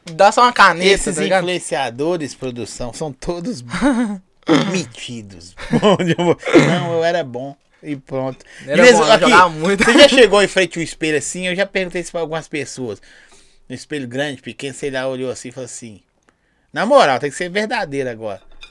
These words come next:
Speaker 2: O pai é brabo.
Speaker 1: De bonito?
Speaker 2: De, de qualquer coisa, de bonito, no que você
Speaker 1: Ah, não,
Speaker 2: faz,
Speaker 1: de
Speaker 2: no
Speaker 1: ser
Speaker 2: conteúdo.
Speaker 1: bonito, nossa, de pegar, não.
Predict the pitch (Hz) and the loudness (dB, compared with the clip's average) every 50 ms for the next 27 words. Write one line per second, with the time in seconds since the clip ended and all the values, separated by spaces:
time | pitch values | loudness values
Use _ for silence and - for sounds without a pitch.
0 | _ - - _ - - 90 - - - 80 76 90 98 107 110 101 85 76 76 | _ -20 -20 _ -20 -20 -20 -20 -18 -16 -14 -14 -14 -14 -14 -16 -18 -20 -18 -20
1 | 67 - - - - - - _ - - _ _ _ _ _ _ _ - _ _ | -20 -20 -20 -20 -20 -20 -20 _ -20 -20 _ _ _ _ _ _ _ -20 _ _
2 | _ - 123 120 120 123 139 175 233 262 262 - - 127 135 135 135 127 131 135 | _ -20 -18 -16 -12 -10 -6 -4 -4 -4 -6 -8 -14 -12 -10 -10 -10 -10 -12 -14
3 | 147 160 156 - 269 294 - - 392 440 - - - 160 143 143 143 143 147 151 | -14 -14 -10 -8 -8 -8 -6 -6 -8 -8 -8 -8 -4 -2 -2 -2 -2 -4 -8 -8
4 | 143 131 131 143 160 156 - - 135 143 139 - - 147 120 120 127 135 143 147 | -8 -8 -6 -6 -6 -6 -8 -8 -12 -12 -12 -10 -8 -6 -4 0 2 4 4 4
5 | 139 139 139 147 151 151 151 147 - 160 156 156 151 156 147 151 165 165 156 131 | 4 4 4 4 4 4 2 -2 2 2 2 2 2 0 2 4 4 4 4 4
6 | 156 170 180 - - 156 151 - 180 165 160 165 170 175 170 170 170 160 147 147 | 4 4 2 2 0 -8 -2 2 4 6 6 6 4 2 2 -2 -6 -12 -10 -8
7 | 139 135 139 143 147 147 147 143 | -8 -6 -4 -2 -2 -2 -2 -4